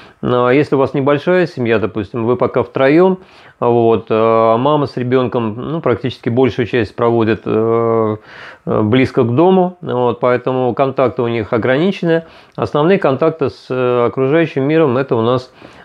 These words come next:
а, папа, да, потому что он, э, в общем-то, ну, скажем так, э, мужчины у нас в основном работают, да, э, кто-то должен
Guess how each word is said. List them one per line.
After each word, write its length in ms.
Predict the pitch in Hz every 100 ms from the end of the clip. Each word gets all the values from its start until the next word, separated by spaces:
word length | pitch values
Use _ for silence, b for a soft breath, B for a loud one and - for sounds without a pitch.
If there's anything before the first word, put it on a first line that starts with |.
| -
а, 260 | 113 113
папа, 420 | 113 139 120 -
да, 180 | 107 156
потому 340 | 160 131 117 113
что 180 | -
он, 100 | 120
э, 40 | 107 - 127
в 440 | 120 117 117 120
общем-то, 440 | 117 127 110 117 - B B B B
ну, 180 | 139 131
скажем 320 | 98 123 104
так, 240 | 95 104 -
э, 680 | 113 113 113 117 120 117 120 123
мужчины 360 | 127 131 135 127
у 60 |
нас 240 | 120 113 -
в 20 |
основном 400 | 113 127 123 120
работают, 600 | 123 135 202 202 151 131
да, 200 | 120 160
э, 640 | 165 135 113 113 113 113 110
кто-то 300 | - 117 -
должен 400 | 110 117 107 104